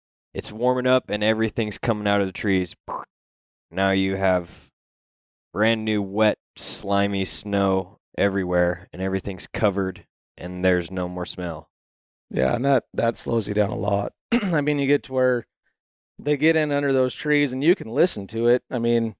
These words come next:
Speaker 2: without even watching it, where they get into that drip, and it gets quiet, and they're grinding, grinding, grinding, and they might hit a spot in an opening where that cat had crossed, and, you know, there's, there's no trees right above it,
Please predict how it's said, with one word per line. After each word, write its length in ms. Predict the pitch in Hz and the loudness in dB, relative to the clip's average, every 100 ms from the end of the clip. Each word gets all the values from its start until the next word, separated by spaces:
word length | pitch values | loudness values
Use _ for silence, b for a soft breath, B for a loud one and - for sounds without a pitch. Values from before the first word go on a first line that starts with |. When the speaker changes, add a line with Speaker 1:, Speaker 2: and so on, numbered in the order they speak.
| _ | _
Speaker 2:
without 340 | - 120 127 123 | -4 0 2 2
even 260 | 123 113 | -2 -4
watching 420 | 110 127 135 - 104 | 0 2 2 -2 -4
it, 120 | - | -2
where 360 | 117 113 110 - _ _ _ | 0 0 0 -4 _ _ _
they 140 | 110 123 | -2 2
get 160 | 143 | 2
into 160 | 139 127 | 2 0
that 220 | 127 117 | 0 0
drip, 340 | 120 135 139 | 0 0 -2
and 80 | 113 | -4
it 60 | 107 | 0
gets 240 | 123 - | 0 0
quiet, 480 | - 135 127 123 - | -2 2 2 2 -2
and 180 | 120 110 | -4 0
they're 300 | 107 107 101 _ _ | 2 0 -2 _ _
grinding, 380 | 113 120 127 120 | -4 0 0 0
grinding, 320 | 117 120 120 | 0 0 0
grinding, 340 | 113 117 123 120 | 0 0 2 0
and 320 | 113 104 b b b _ | 0 -4 b b b _
they 140 | 123 135 | -4 0
might 340 | 135 135 - _ | 2 0 0 _
hit 200 | 139 156 | -2 0
a 60 | 131 | 0
spot 440 | - 135 131 139 - _ | 0 0 2 2 -2 _
in 140 | 131 123 | -2 2
an 100 | 127 | 4
opening 360 | 131 135 131 131 | 2 0 -2 2
where 80 | |
that 180 | 120 117 | 2 2
cat 240 | - 127 123 | 0 0 0
had 100 | 107 | -4
crossed, 460 | 123 120 123 - | 0 2 2 0
and, 260 | 117 113 104 _ | -4 -6 -8 _
you 100 | 120 | 0
know, 340 | 113 110 113 - - _ _ - | 2 2 0 -6 -20 _ _ 0
there's, 400 | 123 120 113 - - | 2 2 0 -6 -2
there's 240 | 123 120 | 0 0
no 180 | 131 123 | 2 0
trees 380 | - 143 131 117 | 0 -2 0 0
right 160 | 120 | 0
above 320 | 110 123 135 | 0 0 2
it, 160 | 123 | 0